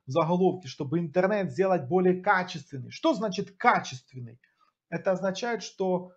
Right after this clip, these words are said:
быстрее будет работать. Элементарно, не нужно ничего перепаковывать. Понимаете идею, да? Вот.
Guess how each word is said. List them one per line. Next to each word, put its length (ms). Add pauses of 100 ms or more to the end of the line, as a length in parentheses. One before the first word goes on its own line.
(120)
быстрее 560
будет 360
работать. 720
Элементарно, 720
не 160
нужно 340
ничего 260
перепаковывать. 800 (160)
Понимаете 460
идею, 240
да? 160
Вот. 220